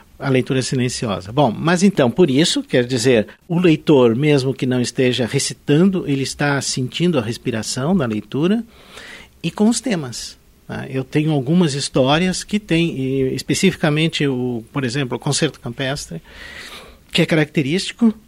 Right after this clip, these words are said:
né? Que até, aliás, o filme estreou semana passada, ficou um belíssimo filme. E o tema é orque-, é uma orquestra, né? Eu tenho um outro que se chama O Homem Amoroso, que se passa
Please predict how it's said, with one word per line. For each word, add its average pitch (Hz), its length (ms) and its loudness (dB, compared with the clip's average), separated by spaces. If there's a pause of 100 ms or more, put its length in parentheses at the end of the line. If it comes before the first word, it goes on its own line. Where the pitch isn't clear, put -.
(100)
né? 147 320 0
Que 185 140 2
até, 147 300 2
aliás, 135 300 2
o 135 60 -2
filme 156 540 4
estreou 135 680 2
semana 127 340 -2
passada, 165 680 -2
ficou 170 260 -6
um 151 60 -2
belíssimo 143 480 -2
filme. 123 420 -6 (720)
E 185 140 6
o 170 40 4
tema 170 440 6
é 190 160 6
orque-, 156 240 2
é 160 140 2
uma 156 140 4
orquestra, 147 680 -2 (100)
né? 143 240 -6
Eu 147 140 0
tenho 165 260 2
um 165 120 4
outro 180 600 4
que - 120 -12
se - 140 -6
chama 147 280 0
O 147 40 2
Homem 143 160 0
Amoroso, 156 400 0
que - 80 -14
se - 140 -8
passa 139 440 -2